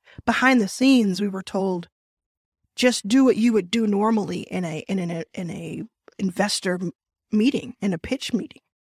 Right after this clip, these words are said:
You don't have to wait for us to tell you to talk," or, you know, even, even the, the founder who's coming in to talk, she is not going to know you and she's not going to know your, your,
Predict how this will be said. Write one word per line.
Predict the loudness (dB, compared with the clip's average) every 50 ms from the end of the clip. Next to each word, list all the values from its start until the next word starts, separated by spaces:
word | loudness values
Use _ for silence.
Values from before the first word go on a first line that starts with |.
| _ _ _ _ _ _ _ _ _
You | -4 -2 2 2
don't | 2 2 2
have | 2 2 2 0 0 -4
to | -6 -4 -4 -4
wait | -2 -4 -4 -4 -6
for | -6 -6 -6
us | -6 -6 -8 -12
to | -14
tell | -10 -6 -4 -2 -2
you | -2 -2 -4
to | -6
talk," | -8 -6 -2 -2 0 0 0 0 -2 -2 -2
or, | -4 -6 -6 -6 -8 _ _ _ -20 -20 -20 _ _
you | -6 -6
know, | -4 -2 0
even, | 2 4 4 6 4 4 4 0 -2 -2
even | 0 2 4 4 4 4
the, | 4 2 0 -2 -4 -6
the | -8 -10 -10
founder | -8 -4 -2 0 2 2 4 4 2 2
who's | 0 -2 -4
coming | -2 0 0 2 2 2 0 0
in | -2 -2 -4
to | -6
talk, | -6 -6 -4 0 0 2 2 0 -2 -6 -8 -12 -20 _ _ _ _ _ _ _ _ _ _ _
she | -6 -2 0 2 4 4 4 4
is | 2 2 2
not | 4 4 2 2 0
going | 0 0 2 2 2 0
to | -2 -2 -4 -4 -2
know | 0 0 2 4 6 6 6
you | 4 4 2 2 2 2 0 0 -2 -2
and | 0 0 0 0 0
she's | -2 0 0 2
not | 2 2 2 0
going | 0 -2 -2 0 0
to | 0 0
know | 0 2 2 0
your, | 0 -2 -2 -2 -2 -2 -2 -4 -6 -6
your, | -4 -2 0 0 0 0 -2 -6